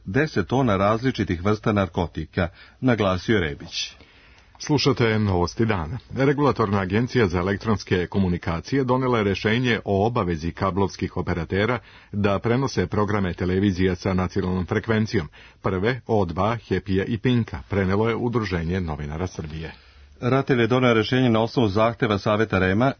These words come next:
Speaker 1: koji je takođe utvrdio listu kanala koji će kablovski operateri biti obavezni da prenose. Na sajtu rema navodi se da je utvrđena lista televizijskih programa za koje je predviđen obavezan prenos kao mera zaštite medijskog pluralizma.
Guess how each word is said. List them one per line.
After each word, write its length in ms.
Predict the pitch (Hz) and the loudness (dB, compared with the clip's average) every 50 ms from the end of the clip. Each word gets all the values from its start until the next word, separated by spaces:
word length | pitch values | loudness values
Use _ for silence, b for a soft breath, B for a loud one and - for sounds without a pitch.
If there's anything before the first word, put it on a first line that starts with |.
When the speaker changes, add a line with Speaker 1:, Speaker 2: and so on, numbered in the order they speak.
| - - | -6 0
Speaker 1:
koji 160 | - 113 104 | 2 2 2
je 40 | 101 | 2
takođe 460 | - 107 98 - 120 139 151 143 110 | 0 -2 0 0 0 0 2 2 0
utvrdio 400 | 92 - - 117 120 120 117 104 | 0 2 0 0 2 2 2 4
listu 320 | 98 113 120 - - 98 | 4 2 0 -2 -4 -4
kanala 540 | 85 - 95 92 95 104 113 131 135 120 104 B B B B B B _ | -2 0 2 2 2 2 2 2 2 0 0 B B B B B B _
koji 160 | - 131 117 | 0 0 2
će 220 | - 123 110 107 - - | 4 2 2 2 0 -2
kablovski 580 | - 127 127 123 139 139 123 117 - - 120 | 0 0 0 2 2 2 0 0 0 0 0
operateri 520 | 104 98 107 101 104 101 - 117 117 120 107 | 2 2 2 2 2 2 2 2 4 4 4
biti 340 | 87 117 110 - 107 101 - - - | 2 0 2 2 2 0 0 0 0
obavezni 520 | 117 117 101 98 85 78 80 76 87 82 | 0 0 2 0 -2 -2 -2 -2 -2 -2
da 120 | 78 85 | -2 -2
prenose. 500 | - 95 92 90 87 92 87 - - - - _ B B B B B B B B B B | -2 0 0 0 0 0 -2 -4 -8 -16 -20 _ B B B B B B B B B B
Na 160 | - 120 120 113 | 0 0 2 2
sajtu 320 | - - 143 143 - 123 | 2 2 2 2 2 2
rema 240 | 110 120 139 143 131 | 2 4 4 4 4
navodi 360 | 110 107 113 127 127 123 117 | 4 4 2 4 4 2 2
se 220 | - - 127 113 | 2 2 2 2
da 100 | 101 107 | 2 2
je 140 | 107 104 104 - | 2 2 0 0
utvrđena 580 | 120 120 117 - - 131 113 101 110 104 101 98 | -2 -4 -2 0 0 0 2 2 2 4 4 4
lista 340 | 104 117 - - - 101 | 4 2 2 0 0 0
televizijskih 640 | 92 - 95 95 95 104 107 110 117 104 - - 87 82 | 0 2 2 2 2 2 2 0 0 -2 0 -2 -2 0
programa 520 | 107 117 127 120 120 117 107 107 98 87 B B B B B B B | 2 2 2 2 2 2 2 2 2 0 B B B B B B B
za 200 | - 98 117 120 | -2 0 0 0
koje 160 | - - 156 | 2 2 2
je 80 | 147 120 | 2 2
predviđen 560 | - 107 110 117 123 143 135 123 131 107 92 - - - | 2 2 2 2 2 0 0 2 2 0 0 -2 -2 0
obavezan 580 | 104 123 143 151 127 110 104 95 - 95 85 | 0 0 2 2 0 0 0 0 0 -2 -2
prenos 440 | - - 95 104 127 147 139 117 - | 0 0 0 2 2 2 0 -2 -2
kao 180 | - - 123 107 | -2 0 0 2
mera 320 | 101 113 127 131 123 104 | 4 4 4 4 2 2
zaštite 720 | 90 101 120 127 113 98 - 107 95 - 107 98 95 101 - | 2 2 0 0 0 -2 -2 -2 0 2 2 0 0 0 0
medijskog 640 | 117 107 98 95 95 101 95 92 - - 104 98 - | 0 0 2 2 2 0 -2 -2 -2 -2 -2 -2 0
pluralizma. 720 | 120 113 107 107 110 110 104 90 82 76 85 87 82 76 | 2 2 4 4 4 4 2 2 0 0 -2 -2 -2 -2